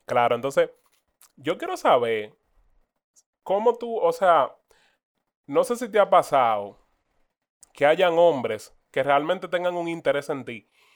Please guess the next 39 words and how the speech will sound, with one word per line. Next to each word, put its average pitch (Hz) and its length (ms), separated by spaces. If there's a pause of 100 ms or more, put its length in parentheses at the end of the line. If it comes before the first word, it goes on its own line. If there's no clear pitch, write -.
(800)
y 156 180
que, 160 400
y 160 140
que 165 140
no 170 220
te, 190 220
no 165 260
te 180 100
piropeen, 131 560
o 110 60
sea, 127 200
que 131 100
no 156 100
te 196 80
digan 185 240
cosas, 139 300
sino 131 220
que 175 80
sean 170 220
gente 170 260
como, 143 400
como 131 200
un 143 80
poquito 165 320
más 156 160
reservado 127 680 (520)
y 120 100
que 143 120
quizá 160 440
en 139 100
un 143 100
momento 151 360
te 123 80
dicen 156 320
algo 156 300
puntual 143 640
que 120 100
te 123 120
sorprenda 123 760